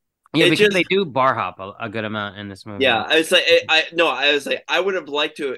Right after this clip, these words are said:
Speaker 2: I would have gone to a bar like that. I liked it, but it's just more of, like, man, like, they must, like, the, those singers that it's a draw for somebody, and,
Speaker 1: It's
Speaker 2: like,
Speaker 1: like
Speaker 2: they
Speaker 1: the wedding
Speaker 2: bring in all
Speaker 1: singer,
Speaker 2: these
Speaker 1: sorta.
Speaker 2: people.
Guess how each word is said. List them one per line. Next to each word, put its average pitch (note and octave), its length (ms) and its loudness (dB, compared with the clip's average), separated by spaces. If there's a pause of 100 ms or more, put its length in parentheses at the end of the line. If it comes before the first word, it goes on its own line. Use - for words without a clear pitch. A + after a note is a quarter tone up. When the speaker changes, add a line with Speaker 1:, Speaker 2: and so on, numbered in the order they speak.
Speaker 2:
I B2+ 140 0
would C#3+ 160 -2
have A#2+ 180 -4 (340)
gone C3+ 260 0
to D#3 120 -2
a A2+ 60 2
bar G2+ 240 -6
like G2+ 260 -6
that. G2 340 -6 (180)
I A2 100 -2
liked A#2 320 0
it, G2+ 260 -6
but A2+ 140 -4
it's A#2 100 -6
just C3 220 -6
more C#3 180 2
of, B2 60 0
like, A2 300 -2 (420)
man, D#3+ 380 2
like, B2 320 -2 (140)
they D#3 200 0
must, F#3+ 280 -2
like, D#3+ 260 -2 (420)
the, A#2+ 480 -2
those C3+ 320 0
singers D3 600 -4 (160)
that A#2 200 -6 (280)
it's A#2+ 160 -6
a C#3 80 0
draw C#3 460 2
for C#3+ 100 -10
somebody, A2 640 -4
and, A2+ 200 -4
Speaker 1:
It's A2+ 60 -4
Speaker 2:
like, A2+ 80 -4
Speaker 1:
like B2 120 -2
Speaker 2:
they A2+ 80 -4
Speaker 1:
the A#2 40 -4
wedding A2+ 300 -2
Speaker 2:
bring - 140 -8
in A2 40 -2
all G#2+ 80 -2
Speaker 1:
singer, B2 160 -4
Speaker 2:
these - 80 -20
Speaker 1:
sorta. G#2+ 160 -6
Speaker 2:
people. G#2+ 420 -4